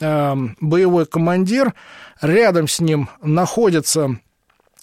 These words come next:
князь Андрей Иванович Хворостинин, брат того самого знаменитого полководца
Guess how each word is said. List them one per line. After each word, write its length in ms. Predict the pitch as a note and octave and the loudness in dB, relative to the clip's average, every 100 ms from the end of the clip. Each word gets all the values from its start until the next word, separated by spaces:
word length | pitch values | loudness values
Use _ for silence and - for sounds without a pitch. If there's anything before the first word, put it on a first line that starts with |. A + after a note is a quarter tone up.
| - | -10
князь 320 | - F#3 F#3+ F3 | -2 0 0 0
Андрей 360 | E3 E3 G3 | 0 2 2
Иванович 320 | E3+ E3+ D3 | 2 2 0
Хворостинин, 680 | - E3+ F3+ - B3+ B3 F3 | -2 0 -2 -2 -2 0 2
брат 320 | D#3+ G#3+ - | 2 2 0
того 220 | D#3+ D#3 | 0 0
самого 400 | E3 F#3 D#3 D3 | 0 0 0 0
знаменитого 560 | C#3 D#3+ E3+ F#3 E3+ D#3+ | -2 0 0 0 0 -2
полководца 800 | - E3 F3 F3 E3+ - D3+ | -2 -4 0 0 2 -2 -4